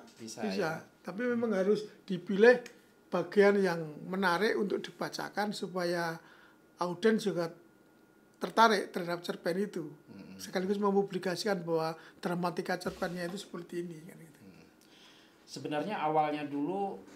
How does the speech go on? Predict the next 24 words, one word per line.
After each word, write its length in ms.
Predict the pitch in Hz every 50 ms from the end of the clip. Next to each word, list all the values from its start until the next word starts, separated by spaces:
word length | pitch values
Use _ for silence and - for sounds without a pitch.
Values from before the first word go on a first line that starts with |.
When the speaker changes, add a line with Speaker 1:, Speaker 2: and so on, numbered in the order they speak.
| - -
Speaker 1:
eh, 1000 | - 143 143 147 147 143 143 143 143 143 143 143 143 143 143 143 139 139 139 - - -
bikin 340 | 123 135 135 - 151 143
acara 420 | - 139 135 - 139 135 135 131 120
ini 280 | 127 135 147 175 190
gimana, 400 | - - 131 123 120 117 107 101 95
Pak 320 | - 101 87 - - - -
Ons? 340 | 95 90 92 98 - - -
Jadi 240 | 208 208 - 233 226
Speaker 2:
Itu. 160 | - - -
Speaker 1:
semacam 480 | - - 143 127 120 117 113 131 123 117 -
awalnya 600 | 123 120 117 120 127 123 120 120 123 127 135 139 135 127
dan 520 | 113 117 113 117 117 117 120 117 117 110 - - - - - - - - _ -
untuk 480 | 135 135 131 127 151 147 147 - -
apa 580 | - 131 135 131 - - - 165 151 135 123 110
gitu 200 | 110 113 113 117 110 -
tujuan 720 | 123 107 98 113 110 113 113 110 113 113 113 113 110 110 - - - - - - - - -
utamanya 680 | - 120 113 - 127 113 117 120 120 120 120 117 117 113 113 117
itu 160 | 117 113 135
apa 540 | 110 104 101 - - 117 110 95 85 82 -
gitu? 120 | - -
Speaker 2:
Awalnya 460 | 180 185 202 202 202 202 202 214 233 240
itu 160 | 247 247 269
saya 260 | - - 226 226 247
membaca 640 | 247 254 247 247 233 196 175 147 147 - - 214 226